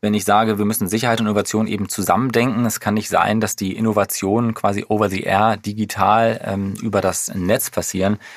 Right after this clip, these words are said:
und dann die Prüfung analog. Das geht irgendwann nicht mehr zusammen. Dann laufen diese zwei Elemente auseinander und das, äh, wollen wir nicht. Und deswegen brauchen wir hierfür eine gesetzliche Grundlage, um das auch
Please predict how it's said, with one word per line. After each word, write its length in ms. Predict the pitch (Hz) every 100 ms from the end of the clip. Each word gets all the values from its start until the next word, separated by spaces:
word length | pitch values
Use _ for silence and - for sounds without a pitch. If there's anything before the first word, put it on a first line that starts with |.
| -
und 160 | - 95
dann 80 | 95
die 100 | 95
Prüfung 380 | - 104 101
analog. 480 | 104 90 85 104 117
Das 220 | 101 87
geht 180 | - 104
irgendwann 340 | - 101 101 98
nicht 160 | 101
mehr 120 | 95
zusammen. 420 | - 90 87 98 110
Dann 160 | 95
laufen 420 | 90 85 110 -
diese 280 | 101 107 110
zwei 340 | - - 92 107
Elemente 420 | 101 92 101 95
auseinander 460 | 98 - 87 101
und 120 | 92 90
das, 200 | 92 - - - - -
äh, 100 | 95
wollen 200 | 98 90
wir 80 |
nicht. 240 | 90 95 -
Und 100 | 85
deswegen 320 | 92 113 101
brauchen 300 | - 104 113
wir 80 | 98
hierfür 260 | 110 -
eine 80 | 101
gesetzliche 540 | 95 104 101 - 92 85
Grundlage, 720 | - 104 - 143 131 127 117 - -
um 180 | - 117
das 140 | 101 -
auch 160 | -